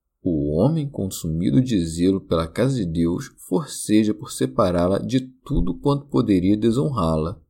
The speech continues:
e, a ser isto impossível, aguenta a gemer.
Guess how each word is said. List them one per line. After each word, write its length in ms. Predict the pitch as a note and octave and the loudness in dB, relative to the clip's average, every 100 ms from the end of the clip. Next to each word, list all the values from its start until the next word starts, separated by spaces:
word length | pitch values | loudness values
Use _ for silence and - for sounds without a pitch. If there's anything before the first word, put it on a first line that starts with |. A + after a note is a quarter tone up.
| _ _ _ _ | _ _ _ _
e, 340 | - F2+ - - - | 2 2 2 -2 -6
a 140 | F2+ | -6
ser 340 | - - F3+ | -4 -2 2
isto 300 | C3+ A#2 - - | 2 2 -4 -4
impossível, 920 | E3 - G2 - B2+ A#2+ E2+ E2+ - - _ - | -4 0 -2 -2 2 2 2 -2 -6 -14 _ -6
aguenta 640 | D#3+ A#2 F#2+ F#2 - - | -4 0 0 0 -2 -2
a 140 | G2+ | -2
gemer. 580 | G2+ C3 B2 E2 D#2+ D#2+ | 0 0 0 0 -2 -8